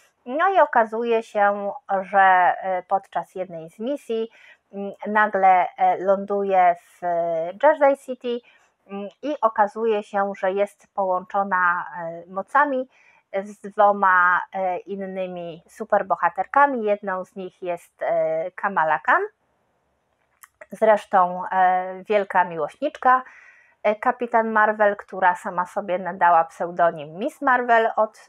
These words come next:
od właśnie tego, e, pseudonimu swojej idolki.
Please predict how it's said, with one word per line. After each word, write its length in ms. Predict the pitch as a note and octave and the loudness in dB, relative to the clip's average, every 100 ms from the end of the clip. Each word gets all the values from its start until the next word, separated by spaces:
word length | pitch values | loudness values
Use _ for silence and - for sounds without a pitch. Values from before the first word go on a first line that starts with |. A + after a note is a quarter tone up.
| - | -4
od 260 | G3+ - - A3 | -4 -4 -20 -4
właśnie 360 | G#3 G3+ - G3+ | -2 -2 -6 -6
tego, 440 | G3 G3+ G3 F#3+ - - _ _ _ _ _ _ _ _ _ A3+ | -4 2 2 2 0 -20 _ _ _ _ _ _ _ _ _ 0
e, 840 | A#3 A3 - - - - - G3+ | 2 2 0 -8 -14 -16 -14 -14
pseudonimu 800 | - B3 A#3 A3+ A3+ A3+ A3 A3 | -4 0 0 0 -2 -4 -4 -6
swojej 720 | - - G#3+ G#3+ G#3 G3+ G3 | -6 2 2 4 0 0 -4
idolki. 680 | G#3+ A3 A3 A3 A#3 A3 A3+ | 0 4 4 0 -6 -8 -8